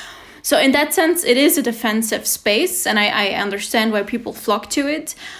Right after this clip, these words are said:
Um, but the, on top of that, it's obviously, it's a health crisis, so people are looking for health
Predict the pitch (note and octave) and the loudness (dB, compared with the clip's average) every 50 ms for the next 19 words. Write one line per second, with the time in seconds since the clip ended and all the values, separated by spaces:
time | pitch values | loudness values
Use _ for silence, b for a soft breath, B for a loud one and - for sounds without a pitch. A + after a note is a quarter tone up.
0 | B B B B B - A3+ A#3 A#3+ B3 B3+ B3+ B3 B3+ B3+ B3+ C#4+ - - C4 | B B B B B 2 4 4 4 4 4 4 4 4 2 2 0 2 4 4
1 | C4 C#4+ - - D#4 D#4+ D#4+ D#4 D4+ B3+ B3+ - - A#3+ B3 A#3+ A3 - - A#3+ | 4 4 2 2 0 2 2 2 0 0 0 0 2 4 4 4 4 2 -2 -6
2 | - - - A#3+ A#3 A#3 B3 B3+ B3 - A#3 A#3+ A3+ - - A3 - A3+ A3+ - | -4 0 0 0 2 2 0 0 0 0 -2 0 0 0 0 0 -2 -2 -2 0
3 | A3+ A#3+ A#3 A#3+ A#3 - - B3 A3 G#3+ A3 A3 - B3+ B3 B3 - A3+ A3 - | 2 4 4 2 2 0 2 4 4 4 4 2 0 -2 -2 0 -2 -4 -2 -2
4 | A#3+ A#3 A#3 A3+ G#3 G3+ G3 G#3 G#3+ G#3 - G#3+ G3+ G#3 - G#3+ G3+ - A3+ G#3+ | -4 -2 0 0 0 0 0 -2 -4 -4 -6 -8 -8 -8 -8 -8 -6 -4 -2 -2
5 | G3+ G3 - - - - | -2 -2 -4 -6 -12 -16